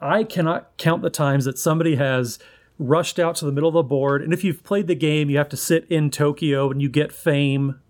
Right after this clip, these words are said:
because you're these big giant monsters like Godzilla and all that. But you win by, you know, b-, getting enough fame, uh, and you, you win the game from there. So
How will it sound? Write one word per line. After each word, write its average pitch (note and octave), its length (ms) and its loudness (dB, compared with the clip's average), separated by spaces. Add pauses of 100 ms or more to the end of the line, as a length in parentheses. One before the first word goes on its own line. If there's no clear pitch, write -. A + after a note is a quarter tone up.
(120)
because C#3+ 300 0
you're C3 160 -2
these C#3+ 240 -2
big B2+ 220 -2
giant C#3 400 -2 (380)
monsters C#3 580 0
like C#3+ 140 0
Godzilla C3 760 2
and B2 120 -2
all B2+ 200 -2
that. B2+ 300 0 (440)
But D3+ 100 0
you D3 220 0
win F#3+ 180 2
by, D#3 300 0
you D#3+ 140 0
know, C3 100 2
b-, A#2+ 220 -4
getting E3 300 2
enough C3+ 200 0
fame, C#3 540 0 (560)
uh, A#2+ 180 0
and C3 160 2
you, C3+ 280 0
you C3+ 360 0 (180)
win D3+ 320 0
the D3 80 2
game C3+ 200 0
from B2 180 -4
there. A#2+ 240 0
So B2 400 0